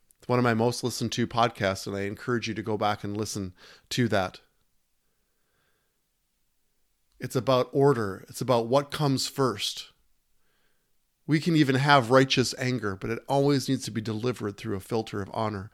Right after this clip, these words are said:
It is the pathway to open conversation, and open conversation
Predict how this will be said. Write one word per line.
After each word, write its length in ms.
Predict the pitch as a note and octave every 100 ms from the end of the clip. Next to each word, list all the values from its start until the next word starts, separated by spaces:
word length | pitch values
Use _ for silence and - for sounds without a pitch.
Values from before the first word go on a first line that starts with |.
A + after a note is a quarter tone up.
| - - -
It 140 | C#3
is 120 | C3
the 100 | A#2
pathway 840 | - - D#3+ E3+ F3+ A#2+ G2+ F2 - - -
to 200 | - D3 -
open 360 | D#3+ E3 C#3+
conversation, 760 | C#3 B2+ A#2 A2+ - C#3 - G#2
and 120 | G2+
open 300 | D3+ C#3+ D3
conversation 800 | C3+ C3+ A#2+ A#2 C#3 C#3 A#2+ G2